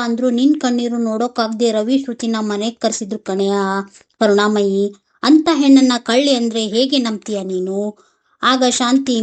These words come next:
"ಚೈನು ಇವ್ಳ ಕೈಯಲ್ಲೇ ಇತ್ತಲ್ಲ" ಅಂತ ಹೇಳಿದಾಗ, "ಇದ್ಬಿಟ್ರೆ ಆ ದರ್ಬೇಕಿಗಳು ಹೇಳಿದ ಮಾತನ್ನ ನಂಬ್ತೀಯನ್ ಕಣೆ ನೀನು? ಈ ಮನೆ ಮಗಳ ಮಾತನ್ನ ನಂಬಕ್ಕಾಗ್ಲಿಲ್ವಾ ನಿನ್ ಕೈಲಿ?" ಅಂತ ಹೇಳ್ತಾರೆ. ಮನೋಜ, "ಎಲ್ಲೋ ಶ್ರುತಿ?" ಅಂತ ಕೇಳಿದಾಗ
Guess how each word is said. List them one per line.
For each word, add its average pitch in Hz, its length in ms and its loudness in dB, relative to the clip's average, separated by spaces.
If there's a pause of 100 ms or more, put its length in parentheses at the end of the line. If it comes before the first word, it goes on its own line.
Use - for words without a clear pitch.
(320)
"ಚೈನು 294 380 4
ಇವ್ಳ 294 220 2
ಕೈಯಲ್ಲೇ 277 480 4
ಇತ್ತಲ್ಲ" 254 400 -2
ಅಂತ 233 280 -4
ಹೇಳಿದಾಗ, 226 460 -4 (140)
"ಇದ್ಬಿಟ್ರೆ 294 560 2 (460)
ಆ 220 80 0
ದರ್ಬೇಕಿಗಳು 269 680 0
ಹೇಳಿದ 247 340 2
ಮಾತನ್ನ 233 340 -4
ನಂಬ್ತೀಯನ್ 247 520 0
ಕಣೆ 208 260 -4
ನೀನು? 196 300 -4 (680)
ಈ 302 100 4
ಮನೆ 294 280 6
ಮಗಳ 311 280 6
ಮಾತನ್ನ 269 480 4
ನಂಬಕ್ಕಾಗ್ಲಿಲ್ವಾ 226 760 -2
ನಿನ್ 202 260 -4
ಕೈಲಿ?" 226 260 0
ಅಂತ 202 240 -6
ಹೇಳ್ತಾರೆ. 196 520 -4 (420)
ಮನೋಜ, 269 320 6 (540)
"ಎಲ್ಲೋ 285 320 4
ಶ್ರುತಿ?" 269 360 -2
ಅಂತ 240 260 -2
ಕೇಳಿದಾಗ 220 460 -6